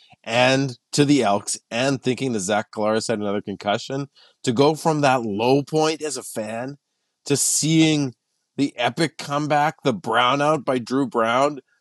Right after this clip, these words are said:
I mean, what a, what an amazing roller coaster. What a polarity of emotional states we had as fans tonight. And this is a game we won't soon forget.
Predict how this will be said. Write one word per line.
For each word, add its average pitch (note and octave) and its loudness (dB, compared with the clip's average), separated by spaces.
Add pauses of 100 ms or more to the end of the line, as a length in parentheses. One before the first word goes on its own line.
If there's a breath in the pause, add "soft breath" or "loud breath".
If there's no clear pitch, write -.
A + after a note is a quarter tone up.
I B2+ 0
mean, C#3 0
what F3 2
a, D3 2
what E3 -2
an F3 -2
amazing F3 -2
roller C#3 2
coaster. F#2+ -6 (160)
What E3+ 0
a E3 0
polarity B2 -2 (240)
of A2 2
emotional A#2 0
states - -2 (240)
we A#2+ -2
had A2 2
as G#2 -6
fans G#2+ -6
tonight. G2+ -2 (280)
And A2 0
this B2 -2
is C#3 -2
a C3+ 0
game B2 2
we B2+ 2
won't A#2+ -2
soon B2 -2
forget. D3 -6